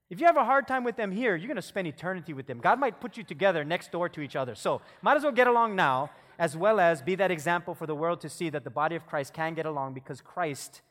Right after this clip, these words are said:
is in the middle of it, not our own opinions or our own personalities. It should be Jesus that brings that together. So Hebrews four twelve also gives us another word,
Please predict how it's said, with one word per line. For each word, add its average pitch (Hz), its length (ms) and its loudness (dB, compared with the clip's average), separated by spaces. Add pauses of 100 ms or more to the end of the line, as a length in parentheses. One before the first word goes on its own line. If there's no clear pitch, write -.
(160)
is 135 120 -12
in 147 80 -8
the 139 60 -6
middle 139 240 -4
of 120 120 -4
it, 131 140 -8 (200)
not 139 220 -4
our 135 180 -8
own 139 220 -8
opinions 165 560 -8
or 139 140 -10
our 135 80 -8
own 131 140 -12
personalities. 120 800 -14 (160)
It 127 80 -20
should 143 180 -16
be 127 100 -14
Jesus 113 420 -14
that 120 160 -16 (260)
brings 127 240 -12
that 123 220 -10 (200)
together. 113 360 -12 (500)
So 135 100 -10
Hebrews 180 320 -4
four 180 200 -2
twelve 170 420 -2 (120)
also 180 300 -4
gives 147 240 -6
us 147 140 -8
another 147 240 -6
word, 131 300 -4